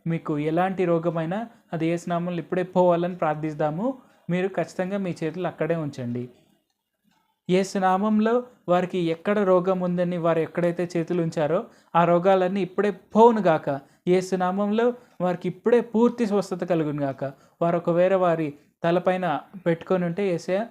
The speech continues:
ఖచ్చితంగా వారి అనా-, వారి బా-, బాడీలో ఉన్న ప్రతి ఒక్క అనారోగ్యం పోయి వారు గొప్పగా ఆశీర్వదింపబడుదురు గాక. వారికి ఉండే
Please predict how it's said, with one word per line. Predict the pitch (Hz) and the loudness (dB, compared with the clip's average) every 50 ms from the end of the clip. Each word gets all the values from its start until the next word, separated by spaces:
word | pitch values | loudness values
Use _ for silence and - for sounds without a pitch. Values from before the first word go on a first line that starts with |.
| - _ _ _ | -12 _ _ _
ఖచ్చితంగా | - 180 180 - - - 202 202 202 | -8 -8 -8 -4 -4 -2 -2 -2 0
వారి | 196 202 185 180 170 165 156 - - - | 2 2 2 2 2 0 -2 -4 -6 -6
అనా-, | 160 160 165 165 170 175 170 | -4 -2 -2 -2 0 0 0
వారి | 147 156 165 160 156 147 | 2 2 2 2 2 2
బా-, | 151 156 147 156 156 170 - - | 2 2 2 2 0 -2 -6 0
బాడీలో | 143 165 165 165 170 185 185 185 185 | 2 4 4 6 4 2 2 2 2
ఉన్న | 180 175 | 2 2
ప్రతి | 160 - 170 165 - - 185 | 0 -2 -2 -2 0 0 0
ఒక్క | 180 180 - | 0 2 0
అనారోగ్యం | 170 165 170 175 180 180 170 165 180 170 | 0 0 0 0 0 0 0 0 -2 -2
పోయి | 156 147 170 180 202 226 220 - _ _ _ | -2 0 0 0 0 -2 -6 -12 _ _ _
వారు | - 180 180 180 160 | -2 -2 0 -2 -2
గొప్పగా | 139 - 175 - - 214 220 208 196 | -2 -2 -2 0 0 0 2 2 2
ఆశీర్వదింపబడుదురు | 185 175 175 190 190 196 185 185 175 165 170 160 156 147 143 151 151 139 | 2 2 2 2 2 2 2 0 -2 -2 -2 0 -2 -2 -2 -2 -2 -2
గాక. | 143 139 139 - 147 | -2 -4 -4 -4 -2
వారికి | 143 151 156 156 156 - 160 | 0 0 0 0 -2 -4 -4
ఉండే | 160 165 196 | -2 0 0